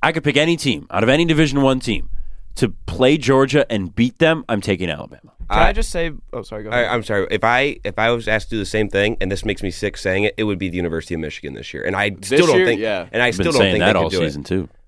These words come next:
Speaker 4: But they won't, uh, 'cause Georgia would be, I think it's, like, eight-point favorites over Mi-, I think it's six-point favorites over Michigan already, which I,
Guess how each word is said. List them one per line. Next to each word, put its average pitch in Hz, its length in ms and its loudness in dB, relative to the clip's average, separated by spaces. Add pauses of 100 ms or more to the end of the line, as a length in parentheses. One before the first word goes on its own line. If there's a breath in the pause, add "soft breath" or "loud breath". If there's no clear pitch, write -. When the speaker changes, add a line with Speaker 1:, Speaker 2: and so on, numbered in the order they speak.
(180)
Speaker 4:
But 107 300 0
they 107 80 -2
won't, 98 400 -2 (240)
uh, 92 240 -2
'cause 90 160 -12
Georgia 101 340 -2
would 92 140 -4
be, 92 260 -2
I 90 60 -6
think 113 180 -4
it's, - 160 -4
like, 92 220 -4 (100)
eight-point 98 420 -8
favorites 90 380 -4
over 85 160 -6
Mi-, 82 220 -4
I 90 100 -4
think 110 140 -4
it's - 100 -8
six-point - 840 -8
favorites 78 420 -8
over 82 240 -6
Michigan 78 380 -8
already, 73 340 -10
which 101 300 -6
I, 101 160 0